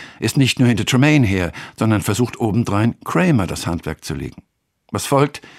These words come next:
ist ein großes Jagen. Lazar macht Jagd auf Wyatt, Wyatt auf Tremaine und Mücke schließlich auf beide. Als obendrein Tremaines skrupellose Gattin Lynx gemeinsam mit einem Freund an das Geld ihres Mannes heranzukommen versucht,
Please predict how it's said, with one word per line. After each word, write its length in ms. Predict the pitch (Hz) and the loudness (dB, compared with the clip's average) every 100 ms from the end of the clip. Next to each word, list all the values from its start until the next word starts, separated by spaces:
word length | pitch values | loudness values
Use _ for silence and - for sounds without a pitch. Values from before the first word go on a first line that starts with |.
| - _ | -20 _
ist 140 | 139 | -2
ein 100 | 156 | 2
großes 380 | 170 127 - 127 | 2 0 -2 -4
Jagen. 360 | 87 71 - 82 _ _ _ | -4 -6 -12 -20 _ _ _
Lazar 380 | - 95 139 151 | -6 0 2 4
macht 260 | 139 104 107 | 2 0 -2
Jagd 320 | 110 - - | -4 -4 -8
auf 140 | 80 | -4
Wyatt, 420 | 87 101 143 139 - - - | -2 0 0 -2 -14 -20 -6
Wyatt 380 | 117 120 120 110 | 0 2 2 0
auf 140 | 92 | -6
Tremaine 440 | - 107 113 123 151 - - _ | -2 0 2 2 0 -6 -20 _
und 180 | 135 131 | -2 0
Mücke 340 | 107 - 147 - _ | 0 0 -4 -6 _
schließlich 460 | - 87 - - | -6 -6 -4 -8
auf 120 | - - | -10 -8
beide. 300 | - - - _ _ _ _ _ | -10 -10 -18 _ _ _ _ _
Als 360 | 120 120 - | 0 0 0
obendrein 760 | 120 110 107 107 127 131 95 82 | -2 0 0 0 0 2 0 -2
Tremaines 480 | - 110 113 117 90 | -2 0 2 0 -2
skrupellose 680 | - - 143 135 117 104 90 | -6 0 0 2 0 0 -2
Gattin 340 | 113 117 110 | -2 0 0
Lynx 420 | 107 123 160 - - - - - - _ | 2 2 0 -2 -10 -18 -18 -20 -20 _
gemeinsam 400 | 110 135 175 175 | 0 2 2 2
mit 100 | 117 | 2
einem 160 | 107 104 | 2 -2
Freund 480 | - 107 113 135 | -2 0 2 0
an 100 | 110 | 0
das 180 | 95 90 | -2 -2
Geld 200 | 107 110 | -2 -2
ihres 220 | 85 98 | -2 -2
Mannes 260 | 104 107 117 | -2 -2 0
heranzukommen 560 | 117 113 113 120 123 113 | -2 -2 -2 -2 0 0
versucht, 340 | 113 123 117 | 0 0 -2